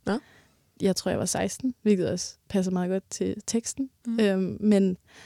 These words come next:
Speaker 2: jeg nåede aldrig at høre den. Jeg ved ikke, hvorfor. Hun skrev mange gange, jeg skulle høre den, og jeg hørte den ikke. Jeg ved ikke, hvad det var. Så
Speaker 1: Altså, hun skrev, at du skulle høre den, og at den
Speaker 2: Ja, hun tænkte
Speaker 1: passede
Speaker 2: den på mig, og
Speaker 1: Ja.
Speaker 2: sådan, det var, det var sådan, hun havde det med mig, og sådan,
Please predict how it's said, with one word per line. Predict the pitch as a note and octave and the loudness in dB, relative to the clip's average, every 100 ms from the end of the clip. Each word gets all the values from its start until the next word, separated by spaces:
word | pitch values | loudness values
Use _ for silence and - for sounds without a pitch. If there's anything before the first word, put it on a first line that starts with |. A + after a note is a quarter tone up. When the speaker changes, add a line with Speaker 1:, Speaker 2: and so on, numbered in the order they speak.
| - - _ _ - | -20 -20 _ _ 6
Speaker 2:
jeg | G#3+ | 8
nåede | G#3+ A3 | 8 8
aldrig | B3 | 4
at | B3 | 6
høre | B3+ C4+ | 6 4
den. | - _ _ _ _ _ _ _ - | -2 _ _ _ _ _ _ _ 2
Jeg | G#3+ | 4
ved | G#3 - | 6 4
ikke, | G#3+ | 4
hvorfor. | G3+ G3+ G3+ G#3 _ - | 4 4 0 0 _ -6
Hun | G#3 G#3 G3+ | 4 6 6
skrev | F#3+ - G3 | 2 2 4
mange | G#3 G#3+ | 6 6
gange, | A3 G#3 | 6 4
jeg | G#3 | 0
skulle | G#3+ G#3 | 4 4
høre | F#3+ | 4
den, | G#3 | 0
og | - | 0
jeg | G3 | 4
hørte | G#3 G#3+ | 4 4
den | - | 2
ikke. | G3+ G3+ | 2 2
Jeg | G3+ | 2
ved | A3+ | 2
ikke, | G3+ - - _ _ _ _ _ _ | 2 0 -14 _ _ _ _ _ _
hvad | G3+ G3 | 6 6
det | G3 | 6
var. | F#3 G#3 - - | 2 0 -10 -12
Så | - | 4
Speaker 1:
Altså, | A3 G#3+ G#3 | 8 10 10
hun | G#3 | 8
skrev, | G3 G#3 G#3 - | 4 4 4 4
at | G3+ G3 | 0 2
du | |
skulle | G3 G3+ G#3 | 4 8 8
høre | G#3+ | 8
den, | A3+ | 6
og | G#3 F#3+ | 6 6
at | F#3 | 6
den | F#3+ | 6
Speaker 2:
Ja, | F#3+ A3+ A3 | 10 10 10
hun | A3 | 8
tænkte | G#3+ A#3 | 8 10
Speaker 1:
passede | G#3+ A#3 | 10 10
Speaker 2:
den | A3 | 10
på | A3+ | 10
mig, | G#3 G3 G3 G3+ | 8 6 6 6
og | |
Speaker 1:
Ja. | G3 | 4
Speaker 2:
sådan, | G#3 G#3 | 4 4
det | A3 | 6
var, | G3+ F#3 F#3 | 8 6 4
det | - | 2
var | G#3+ | 2
sådan, | G3+ G#3 | 6 6
hun | G#3 | 6
havde | G3 F#3+ | 6 6
det | G3 | 6
med | G3 | 4
mig, | G3 F#3 F#3 F#3+ | 4 4 2 0
og | |
sådan, | F#3 | -2